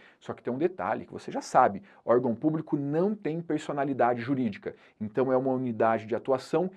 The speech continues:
despersonalizada, que não tem, é, personalidade jurídica. É uma mera distribuição interna das competências. Aí, logo na sequência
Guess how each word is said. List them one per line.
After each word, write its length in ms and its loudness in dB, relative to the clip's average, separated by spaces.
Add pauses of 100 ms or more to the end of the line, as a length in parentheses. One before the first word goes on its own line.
(200)
despersonalizada, 1400 -2
que 140 -10
não 260 -4
tem, 320 -4 (480)
é, 240 -2
personalidade 640 0
jurídica. 340 0
É 20 2
uma 140 6
mera 260 4
distribuição 720 -2
interna 380 2
das 160 -12
competências. 840 -6
Aí, 380 10 (560)
logo 440 10
na 100 0
sequência 640 -2